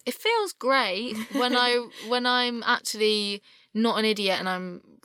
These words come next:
Speaker 1: grateful for it and I'm not just thinking, "Oh," panicking about the future. Um, but
Speaker 2: It,
Speaker 1: I think
Speaker 2: yeah.
Speaker 1: everyone does it.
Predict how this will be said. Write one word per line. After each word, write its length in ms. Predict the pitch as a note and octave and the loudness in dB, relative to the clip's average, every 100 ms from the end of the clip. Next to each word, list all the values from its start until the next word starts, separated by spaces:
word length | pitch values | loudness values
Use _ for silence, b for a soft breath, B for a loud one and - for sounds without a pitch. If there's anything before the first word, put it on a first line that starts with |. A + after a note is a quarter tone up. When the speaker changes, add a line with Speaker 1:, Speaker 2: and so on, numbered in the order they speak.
| - | -2
Speaker 1:
grateful 440 | A3 G3 - F3+ | 2 2 0 -10
for 200 | - E3+ | -6 -4
it 120 | E3+ - | -4 -4
and 100 | F#3 | -6
I'm 140 | F#3+ | -6
not 160 | F#3+ - | -8 -6
just 180 | - | -4
thinking, 320 | G#3 F#3+ F#3+ - | -4 -6 -10 -10
"Oh," 340 | A#3 A3 G#3 - B B - | -8 -6 -8 -12 B B -4
panicking 460 | A3 G#3+ G3+ G#3 | -2 0 -2 -4
about 300 | F#3 F#3 F3+ | -2 0 0
the 60 | F3+ | -4
future. 680 | - G#3 - - F#3 - F3 - | -8 -8 -8 -8 -6 -8 -12 -6
Um, 420 | F#3+ F#3 F#3 F3 F3+ _ _ - | -2 -2 -4 -10 -18 _ _ 0
but 160 | A3+ | 0
Speaker 2:
It, 20 | A#3+ | 2
Speaker 1:
I 40 | |
think 180 | B3+ B3+ | 0 0
Speaker 2:
yeah. 80 | A#3+ | -2
Speaker 1:
everyone 280 | A#3+ A#3 | -4 -6
does 200 | A3+ A#3 | -6 -8
it. 260 | B3 B3 | -6 -6